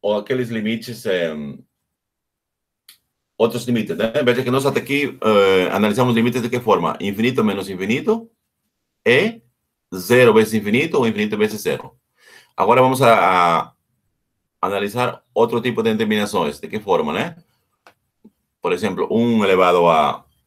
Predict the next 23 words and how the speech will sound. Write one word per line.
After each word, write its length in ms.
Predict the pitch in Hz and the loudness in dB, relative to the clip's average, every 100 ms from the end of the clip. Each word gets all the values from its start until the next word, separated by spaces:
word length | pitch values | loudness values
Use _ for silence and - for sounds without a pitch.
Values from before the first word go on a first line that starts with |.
| _ _ _ _ | _ _ _ _
a 240 | - - 87 | -10 -4 -4
alguma 300 | 87 95 92 | -2 -4 -2
coisa 200 | 95 90 | -2 -4
que 80 | |
tende 120 | 90 85 | -6 -2
para, 540 | 82 78 76 71 - | 0 0 0 -4 -6
para 140 | 82 80 | -6 -6
infinito, 760 | 78 87 127 139 135 139 135 _ _ _ - | -4 -2 -2 -2 -6 -8 -12 _ _ _ -14
infinito 400 | 90 98 107 104 | -8 -4 0 0
alguma 240 | 98 92 | 0 0
coisa 160 | 90 92 | 0 -2
que 80 | 90 | -2
tende 200 | 92 - | -4 -2
para 240 | - 80 | 0 0
zero, 680 | 73 92 113 120 147 156 _ _ _ _ _ - | 2 2 4 2 -2 -6 _ _ _ _ _ -12
infinito 580 | 95 101 104 104 85 82 | -8 -4 -2 0 2 2
elevado 260 | 82 85 85 | 2 2 2
a 40 | |
infinito, 360 | 82 92 117 - | -2 -4 -4 -4
alguma 280 | - 139 160 | -6 -6 -4
coisa 240 | 131 120 | -4 -4
assim, 160 | - - | -8 -6
né? 260 | 123 196 | -6 -6